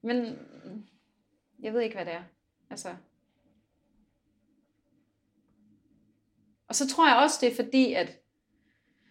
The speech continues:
sangene har enormt stor personlig sådan betydning for mig. Numrene er jo inspireret af sådan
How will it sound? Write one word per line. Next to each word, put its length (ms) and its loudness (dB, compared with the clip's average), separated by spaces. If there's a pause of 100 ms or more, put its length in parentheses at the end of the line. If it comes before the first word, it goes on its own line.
(920)
sangene 600 6
har 760 -4 (640)
enormt 640 -2
stor 720 2
personlig 920 -2
sådan 500 -8 (600)
betydning 440 -6
for 100 -12
mig. 160 -14 (1400)
Numrene 480 0
er 240 -2
jo 60 0
inspireret 680 0
af 120 -4
sådan 380 -8